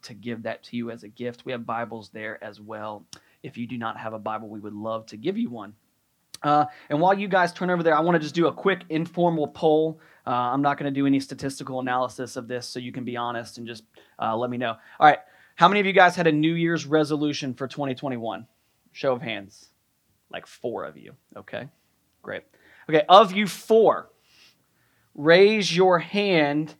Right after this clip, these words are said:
if you have already failed. Okay, yep. I'm actually seeing some hands now going up that weren't up earlier, meaning you failed to make the resolution, apparently. That's what we're talking about. Okay, so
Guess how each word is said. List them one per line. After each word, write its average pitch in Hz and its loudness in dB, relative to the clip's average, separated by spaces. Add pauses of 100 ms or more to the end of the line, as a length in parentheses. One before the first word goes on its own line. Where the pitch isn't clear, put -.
(160)
if 151 -4
you 156 0
have 147 2
already 165 4
failed. 147 -2 (1300)
Okay, 127 -10
yep. 110 -6
I'm 160 -2
actually 190 4
seeing 185 -2
some 175 -6
hands 165 -2
now 180 8
going 165 2
up 143 2
that 143 2
weren't 151 2
up 143 0
earlier, 143 0 (880)
meaning 170 6
you 170 2
failed 196 8
to 196 -2
make 175 4
the 175 0
resolution, 160 4
apparently. 123 -6
That's 135 0
what 151 0
we're 135 -4
talking 131 0
about. - -6
Okay, 185 6 (520)
so 190 8